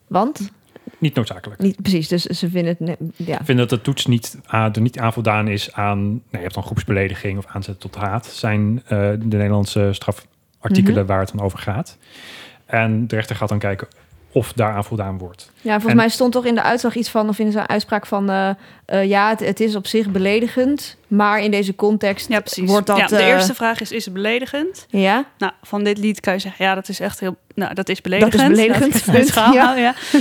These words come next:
Speaker 3: Eh, en tw-, en de tweede vraag waar je dan komt, dus dan val je in een, weer in een ander bakje. Dus echt, zo werkt juridisch redeneren.
Speaker 1: Mhm.
Speaker 3: Is dan,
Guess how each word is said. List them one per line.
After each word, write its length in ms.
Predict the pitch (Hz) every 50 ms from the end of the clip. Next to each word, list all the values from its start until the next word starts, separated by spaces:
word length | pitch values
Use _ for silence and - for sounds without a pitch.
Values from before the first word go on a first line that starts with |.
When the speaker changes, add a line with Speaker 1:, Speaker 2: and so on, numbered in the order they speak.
| - - - 226
Speaker 3:
Eh, 260 | 262 247 247 247 - 247
en 100 | 247 240
tw-, 140 | 233 - 247 233
en 180 | - 233 240
de 100 | 240 240
tweede 300 | 233 - 262 269 302 302
vraag 360 | 269 - - 185 196 214 208
waar 140 | - 208 208 214
je 100 | 208 202
dan 240 | 214 220 254 262
komt, 240 | - - 190 196 214
dus 120 | - 214 -
dan 120 | 220 202
val 180 | 214 220 226 220
je 100 | 214 208
in 120 | 202 202
een, 140 | 208 208 208
weer 140 | 214 214 220
in 80 | 220
een 60 | 202
ander 240 | - 226 233 226 214
bakje. 360 | - 190 202 - - - -
Dus 100 | 262 262
echt, 280 | 240 233 233 208 - - -
zo 220 | 226 - 220 202 196
werkt 260 | 196 190 196 196 -
juridisch 380 | 202 180 208 202 196 185 190 - -
redeneren. 640 | 196 190 202 202 202 196 202 202 220 233 247 269 285
Speaker 1:
Mhm. 240 | 214 208 202 208 240 381 -
Speaker 3:
Is 280 | - - 233 240 - -
dan, 320 | 214 196 190 208 226 254